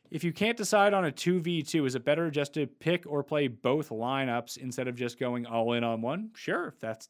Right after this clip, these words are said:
gives you the peace of mind. Oh, here's a message from Paul that I'm finally after. "Push the cord in a little bit more. Hope it holds with no blink." So far, so good, Paul, I think.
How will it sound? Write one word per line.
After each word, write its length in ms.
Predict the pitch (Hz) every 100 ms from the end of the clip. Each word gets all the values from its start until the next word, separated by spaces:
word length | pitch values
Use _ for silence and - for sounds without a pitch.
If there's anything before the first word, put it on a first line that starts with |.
| -
gives 180 | 123
you 80 | 123
the 80 | 113
peace 240 | 127 113
of 60 | 113
mind. 340 | 123 208 302 - _ _ _ _ - - _ _ _ _ _ _ _ _
Oh, 200 | 175 131
here's 280 | 123 147 156
a 60 |
message 300 | 151 156 175
from 160 | - 180
Paul 320 | - 262 311
that 120 | 143
I'm 140 | 123 117
finally 320 | 127 110 101
after. 320 | 92 92 107
"Push 220 | - 220
the 100 | -
cord 240 | 185 208 196
in 100 | 190
a 60 |
little 200 | 185 175
bit 140 | 165 165
more. 220 | 180 196
Hope 260 | 160 180 190
it 80 |
holds 320 | 160 202 180 151
with 140 | 143
no 220 | 160 156
blink." 260 | 143 185 180
So 180 | 220 285
far, 220 | 277 285
so 220 | 277 226
good, 200 | 190 277
Paul, 280 | 175 151 139
I 80 | 131
think. 400 | 226 180 127